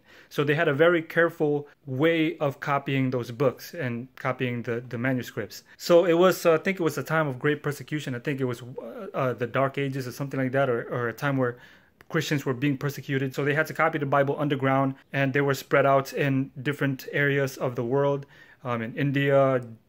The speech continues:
Germany, and, you know, in, in other different parts of the world, world. And they, they started co-, they copied these books in different languages, right? Um, mainly, I think the main one was German with, uh, uh, what's his name? With, uh, Luther.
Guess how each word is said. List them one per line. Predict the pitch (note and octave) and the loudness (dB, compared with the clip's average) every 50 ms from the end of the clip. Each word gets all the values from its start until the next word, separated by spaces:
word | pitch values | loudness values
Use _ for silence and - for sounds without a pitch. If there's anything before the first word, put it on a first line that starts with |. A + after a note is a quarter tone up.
| _ - | _ -20
Germany, | - - - B2+ B2 C#3 C#3+ C#3+ C#3 C#3 C#3+ C#3 C#3 C#3 C#3 | -16 -8 -2 -2 0 0 2 2 0 0 0 0 0 0 0
and, | C3+ B2 A2+ A2+ A2 G#2+ C3 D3 | 0 -2 -2 -6 -10 -12 -12 -8
you | - C3 | -6 -4
know, | B2 B2 B2 | -2 -2 -2
in, | B2 B2 C3+ - E3 - - | -4 -4 -6 -8 -10 -8 -4
in | - D#3+ - | -4 -4 0
other | - G3 G3+ G3 F3+ | 2 2 4 4 4
different | D#3+ C#3+ F3+ F3 - D#3+ C3+ | 2 2 0 -2 -2 -2 0
parts | D#3+ D3+ C#3 - | 0 0 0 0
of | C#3 | 0
the | C3+ | 0
world, | B2+ C#3 C3+ C3+ C#3 E3 E4+ | 2 2 2 2 0 0 -2
world. | F3 C#3 D3 C#3+ C#3 | 0 0 2 2 2
And | C3+ B2+ B2+ B2 | 0 0 0 0
they, | C3 C3 B2+ - - - - - - - - | 0 -2 -2 -6 -12 -20 -20 -20 -20 -10 -4
they | - C3+ | -2 0
started | C3 E3 F3 E3+ D#3+ E3 | 2 4 4 4 4 2
co-, | - F#3 - | -2 -8 -6
they | A3 D3 D3+ D3 | -4 -2 -2 -2
copied | - - E3+ F#3 F3 - F3+ D#3+ D3+ D3 F3+ G4+ - | -2 -2 -2 -2 0 0 -2 -2 -2 -2 -4 -6 -6
these | C#3 D3 D3 C3+ B2+ | -4 -4 -4 -4 -4
books | C3 B2+ D3 C#3+ C#3+ - | -4 -4 -4 -4 -4 -6
in | C3 B2+ B2 | -8 -6 -4
different | C3 D3+ - D3 C3 | -4 -4 -2 0 0
languages, | C3 C#3 C#3 B2 B2 A2 G#2 G#2 G2 | 0 2 0 0 -2 -4 -6 -8 -6
right? | B2 A#2 A#2+ D#3 - - - | -4 -2 -2 -2 -4 -10 -12
Um, | - B2 A#2+ A#2+ A2+ A2+ A2 | -10 -8 -6 -6 -6 -4 -2
mainly, | A#2+ D3 D3+ D#3 D3+ D3 D3 C#3+ C#3+ C#3 - _ _ _ _ _ _ _ | 0 0 0 0 0 0 0 0 -2 -4 -8 _ _ _ _ _ _ _
I | - | -8
think | B2+ - E3+ C#3+ | -4 -4 -2 -2
the | C#3+ | 0
main | C#3 E3 E3+ D#3+ D3+ | 2 2 2 2 2
one | D#3 D3+ C#3+ | 2 2 2
was | C3 B2+ A2+ A2+ | 2 0 -2 -2
German | A2 A2 B2 C3 C#3+ D#3+ E3+ F#3 F#3 - _ _ _ | -2 0 0 0 0 0 -4 -6 -8 -10 _ _ _
with, | - B2 C3 C3 A#2 A#2+ | -6 -2 -2 -2 0 0
uh, | C3 C3 B2+ B2+ B2 B2 A#2+ A2+ - - _ - | 0 2 2 2 2 0 -2 -4 -8 -14 _ -12
uh, | B2 B2 A#2+ | -10 -8 -8
what's | A#2 A#2 C3 C3+ - | -6 -8 -10 -10 -8
his | C3 | -6
name? | C3 C3+ C3+ C3 B2 B2+ - | -2 -2 -2 -2 -4 -6 -10
With, | C3+ A#2+ A2+ A#2 A#2 | -10 -8 -8 -6 -6
uh, | B2 A#2+ A#2+ A#2 A2+ | -4 -4 -4 -6 -4
Luther. | A#2+ B2+ C#3+ D#3 D3+ - E3 E3 D#3+ | -2 -2 0 0 0 0 0 0 -2